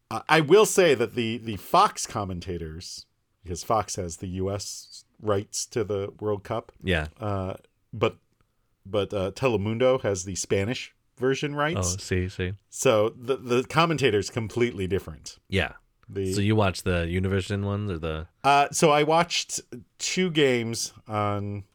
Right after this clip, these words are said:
Speaker 1: Telemundo
Speaker 2: Tele-, yeah.
Speaker 1: because
Speaker 2: Wait, Telemundo and Univision are not the same thing,
Speaker 1: I
Speaker 2: right?
Speaker 1: don't know.
Speaker 2: Okay.
Speaker 1: I watched them both through Peacock, so it does, <laughs> doesn't even fucking matter.
Speaker 2: Right, right.
Speaker 1: Um,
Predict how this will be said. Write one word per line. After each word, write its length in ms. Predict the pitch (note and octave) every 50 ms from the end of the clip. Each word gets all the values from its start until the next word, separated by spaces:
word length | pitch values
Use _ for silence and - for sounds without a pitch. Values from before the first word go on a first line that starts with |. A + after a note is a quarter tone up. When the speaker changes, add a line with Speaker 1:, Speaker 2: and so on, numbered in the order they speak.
| _ _ _ _ _ _ _ _ _
Speaker 1:
Telemundo 680 | - C3+ A2+ G#2+ G#2 A2+ A2+ G#2+ G2+ G#2 G2 F#2+ F#2 F#2
Speaker 2:
Tele-, 140 | F2 - E2
yeah. 40 | D#2+
Speaker 1:
because 640 | - - A#2+ A2 G#2 G#2 F#2+ F#2 - - - - -
Speaker 2:
Wait, 300 | C3 C3+ B2 - - -
Telemundo 500 | - C#3 C#3+ D3 D3 D3+ D3 D3 C#3 C3+
and 80 | B2
Univision 440 | A#2 A#2+ A#2 A#2 A#2+ A#2+ - - A#2 G#2+
are 60 | F#2+
not 180 | F#2+ F#2 E2
the 60 | D2 D#2
same 180 | - E2 D2
thing, 160 | - - C2
Speaker 1:
I 120 | C2 F2+ F2+
Speaker 2:
right? 80 | E2+
Speaker 1:
don't 120 | D#2+ D2+ D#2
know. 140 | E2 E2 E2 - E2
Speaker 2:
Okay. 220 | D#2 D2 - - - - _ _ _ _
Speaker 1:
I 100 | C3+ C#3+
watched 240 | C#3+ C#3+ C3+ - -
them 120 | A#2+ G#2
both 180 | G#2 G#2+ G2 -
through 160 | - F#2 E2+
Peacock, 520 | - - G#2 F2 - - C#2 - - _
so 180 | - - - F#2+ E2 D#2+ E2 -
it 60 | -
does, 220 | - G#2 E2+ - -
<laughs> 200 | - - D#3 C3+
doesn't 300 | D3 D3+ C3 A#2 A#2+ A2
even 180 | F#2 F#2 F#2 -
fucking 320 | - G#2+ F#2 - E2 E2
matter. 300 | G2+ G2 E2+ - - E2
Speaker 2:
Right, 180 | F2 F2 D#2 D2 - - - -
right. 440 | - - - - - A#2 A2+ A2 G#2+
Speaker 1:
Um, 220 | G2+ G2 G2 -